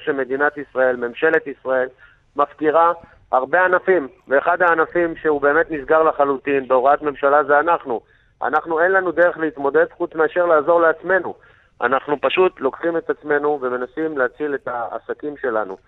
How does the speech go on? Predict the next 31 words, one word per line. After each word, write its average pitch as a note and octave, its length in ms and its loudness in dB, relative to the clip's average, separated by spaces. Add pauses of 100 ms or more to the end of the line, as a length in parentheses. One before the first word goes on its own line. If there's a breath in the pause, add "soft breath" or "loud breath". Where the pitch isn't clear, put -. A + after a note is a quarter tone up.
(140)
אנחנו D3 280 -2
ביקשנו D3 460 -2
מהממשלה B2 680 -2 (380 soft breath)
לתת E3 340 0
לנו D#3+ 180 0
את C#3+ 120 -2
האופציה D3 460 0 (360)
לשלם C3 340 -6
את C3+ 120 -10
ההוצאות B2+ 380 0
הקבועות B2+ 400 -4
ולהתקיים. A2+ 600 -8 (420 soft breath)
כל G3+ 200 4
חברי F3+ 340 2
ועדת F3 380 2
הכספים, F3 600 0 (200)
אף E3 240 -2
אחד E3+ 200 0
לא E3 120 2
דואג D#3 280 2
לנו. A#2+ 320 -2
הם A#2 80 -10
יכולים E3 300 -2
לדאוג D#3+ 260 0
להרבה C#3+ 260 0
דברים C#3+ 300 0
אחרים. B2+ 420 -6
אף E3+ 200 -2
אחד D3+ 220 0
לא C#3+ 120 0
דואג. C3+ 300 2